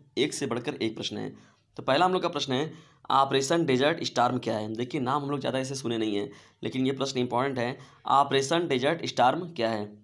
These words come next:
तो आइए इसके उत्तर को जान लेते हैं हम लोग। इराक के खिलाफ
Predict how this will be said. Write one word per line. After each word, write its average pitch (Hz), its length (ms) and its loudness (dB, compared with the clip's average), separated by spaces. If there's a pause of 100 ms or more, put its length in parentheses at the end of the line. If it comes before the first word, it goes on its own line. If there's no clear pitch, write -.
(100)
तो 110 80 -4
आइए 127 160 0
इसके 151 220 -4
उत्तर 139 180 -4
को 160 80 -2
जान 131 140 2
लेते 123 180 -2
हैं 110 60 -4
हम 107 60 -6
लोग। 123 220 -4 (560)
इराक 135 360 4
के 165 80 -6
खिलाफ 135 500 2